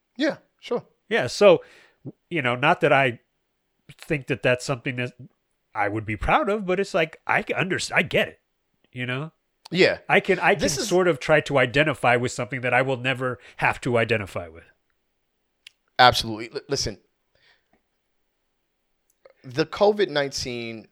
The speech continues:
Speaker 1: vaccine was the lowest form of my concern for
Speaker 2: Yeah.
Speaker 1: activism on either side.
Speaker 2: But what
Speaker 1: I,
Speaker 2: I,
Speaker 1: I, I
Speaker 2: so, yeah, what I was getting to was that with the Alex Jones thing, it's like, it's like when you hear young,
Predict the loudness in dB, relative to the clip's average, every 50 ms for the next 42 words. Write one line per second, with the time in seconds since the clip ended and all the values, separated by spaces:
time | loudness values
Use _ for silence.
0 | _ _ _ -14 -4 0 0 0 0 0 -6 -8 -8 -10 -12 -14 -16 -16 -18 -18
1 | _ -12 -12 -12 -12 -10 -14 -14 -14 -14 -16 -10 -4 -4 -2 -2 -2 -4 -4 -4
2 | -6 -8 -10 _ -20 -16 -14 -12 -12 -10 -12 -12 -14 -16 -18 -16 -12 -12 -12 -12
3 | -12 -14 -14 -14 -14 -14 -12 -12 -12 -10 -10 -12 -12 -10 -10 -12 -14 _ -20 -20
4 | -20 -20 -20 -20 -20 -20 -20 _ _ -8 -8 -8 -8 -10 -16 -18 -16 -14 -14 -12
5 | -12 -12 -14 -16 -20 _ _ _ _ _ _ _ _ -12 -2 2 6 8 8 8
6 | 8 8 4 4 2 -2 0 0 2 2 4 4 4 2 2 0 4 6 6 8
7 | 8 10 10 10 10 8 6 4 2 4 4 4 4 2 -2 -2 -2 0 -2 -2
8 | -2 -2 -4 -4 -6 -8 -8 -8 -6 -4 -2 -2 -2 -2 -4 -6 -8 -6 -6 -6
9 | -8 -12 -10 -10 -10 -8 -8 -10 -8 -6 -4 -4 -4 -6 _ _ _ _ _ _
10 | _ _ _ _ _ _ _ _ -20 -20 -20 _ _ _ _ _ _ _ -10 -10
11 | -6 -4 -4 -6 -6 -6 -8 -8 -6 -6 -8 -8 -6 -6 -4 -2 -2 -2 -2 -4
12 | -4 -6 -8 _ _ _ _ -18 -14 -10 -6 -4 -4 -4 -6 -8 -10 -12 -14 -16